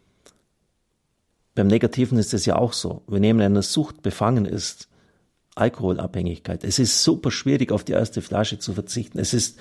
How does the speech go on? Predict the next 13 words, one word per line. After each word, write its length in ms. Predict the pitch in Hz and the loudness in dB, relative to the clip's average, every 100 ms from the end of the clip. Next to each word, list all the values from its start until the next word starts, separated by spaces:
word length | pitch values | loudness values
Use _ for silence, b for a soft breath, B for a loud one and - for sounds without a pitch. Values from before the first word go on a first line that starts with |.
| - | -12
es 100 | - | -4
bringt 220 | 123 127 | -2 0
sie 100 | - | -2
fast 300 | - 90 - | -2 -4 0
um. 220 | 143 104 - b b b b b b b b b _ - | 0 0 -4 b b b b b b b b b _ -6
Aber 160 | 98 | -2
sie 100 | 95 | 0
wissen 200 | 113 113 | 0 0
genau, 300 | 98 92 107 | 0 2 2
sie 180 | 131 - | 0 -2
müssen 280 | 113 151 107 | 0 0 -2
es 160 | 90 - | -4 -6
tun, 260 | 90 87 | -6 -6